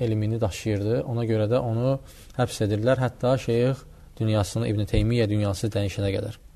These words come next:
Fələmmə mətə ufrij anhu. Yəni,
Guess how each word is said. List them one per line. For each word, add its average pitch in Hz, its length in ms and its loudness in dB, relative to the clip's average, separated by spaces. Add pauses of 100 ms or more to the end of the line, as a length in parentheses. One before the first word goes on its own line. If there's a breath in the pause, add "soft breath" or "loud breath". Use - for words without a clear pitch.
(4000 loud breath)
Fələmmə 151 420 12
mətə 151 400 12 (280)
ufrij 120 340 6
anhu. 101 320 -2 (260 soft breath)
Yəni, 123 420 2